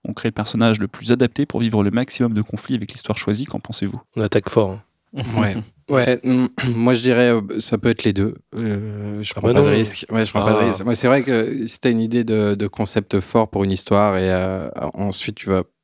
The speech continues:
Speaker 3: je pense, choisir ton personnage en fonction de ça,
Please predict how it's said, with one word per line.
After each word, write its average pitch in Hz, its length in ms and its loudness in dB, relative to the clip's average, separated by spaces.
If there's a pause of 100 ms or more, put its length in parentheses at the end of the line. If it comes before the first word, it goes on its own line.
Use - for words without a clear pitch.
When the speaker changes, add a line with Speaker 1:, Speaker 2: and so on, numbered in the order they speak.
(120)
Speaker 3:
je - 140 -10
pense, 98 200 0
choisir 98 320 0
ton 98 120 -6
personnage 98 420 -2
en 92 40 -4
fonction 95 340 -6
de 87 80 -10
ça, 113 320 0